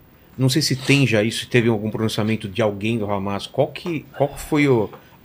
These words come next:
atira em qualquer pessoa, atira em qualquer pessoa, acerta qualquer alvo,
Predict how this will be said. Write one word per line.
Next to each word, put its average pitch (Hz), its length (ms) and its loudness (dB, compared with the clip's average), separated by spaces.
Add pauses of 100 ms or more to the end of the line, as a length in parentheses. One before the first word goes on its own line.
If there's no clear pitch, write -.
(120)
atira 131 340 2
em 151 60 2
qualquer 127 340 2
pessoa, 135 600 -4 (880)
atira 127 300 0
em - 20 0
qualquer 127 260 0
pessoa, 131 640 2
acerta 131 400 0
qualquer 117 320 -2
alvo, 120 360 2